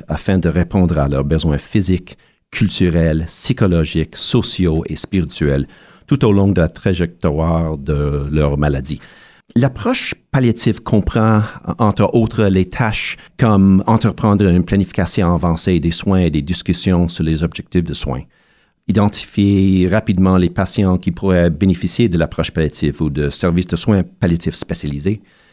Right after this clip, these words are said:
Entamer des conversations essentielles avec les patients et leurs familles, euh, relever les besoins physiques, psychologiques, sociaux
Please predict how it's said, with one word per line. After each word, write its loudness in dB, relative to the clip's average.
Entamer 4
des 4
conversations 0
essentielles -2
avec -4
les -2
patients -2
et 0
leurs -4
familles, -2
euh, -6
relever 2
les 2
besoins 0
physiques, -2
psychologiques, -2
sociaux -2